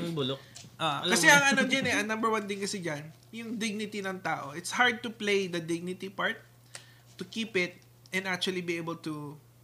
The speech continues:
Speaker 2: to have a good, um, result. Parang ganito, no?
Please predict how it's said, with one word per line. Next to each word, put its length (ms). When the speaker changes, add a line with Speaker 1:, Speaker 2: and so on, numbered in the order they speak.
Speaker 2:
to 120
have 200
a 80
good, 360
um, 440
result. 480
Parang 240
ganito, 400
no? 240